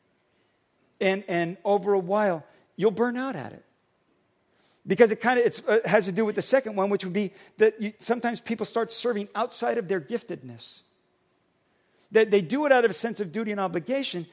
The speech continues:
but because they're not gifted in it, that becomes a source of kind of running out of steam. Because it, it just, it's so much harder. We, in our Step Up, Step Out, the Step Up and Serve class, we used to have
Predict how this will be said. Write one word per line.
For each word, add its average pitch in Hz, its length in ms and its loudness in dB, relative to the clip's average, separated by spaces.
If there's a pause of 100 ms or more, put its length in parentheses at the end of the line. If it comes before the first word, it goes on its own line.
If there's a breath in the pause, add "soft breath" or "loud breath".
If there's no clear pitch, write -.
(220 soft breath)
but 240 160 6
because 233 300 0
they're 220 100 2
not 196 300 -4
gifted 208 400 -2
in 151 140 -4
it, - 160 -8 (300 soft breath)
that 277 380 -2
becomes 202 340 -8
a 165 40 -8
source 190 320 -4
of 160 100 -14
kind 175 180 -4
of 151 160 -8 (100)
running 180 280 0
out 156 140 -2
of 127 60 -10
steam. 120 500 -12 (760 soft breath)
Because 247 240 2
it, 269 100 -8
it 240 140 -6
just, 247 180 -10 (160 soft breath)
it's - 160 -6
so 294 300 -6
much 269 240 -10
harder. 214 320 0 (220 soft breath)
We, - 180 4
in 233 180 -2
our 214 120 6
Step 233 360 2
Up, - 360 4
Step 226 280 2
Out, 220 220 2 (160)
the 156 240 -2
Step 233 420 2
Up 202 220 4
and 165 100 -4
Serve 226 360 0
class, 190 280 2
we 175 120 0
used 208 160 -2
to 220 60 4
have 175 200 2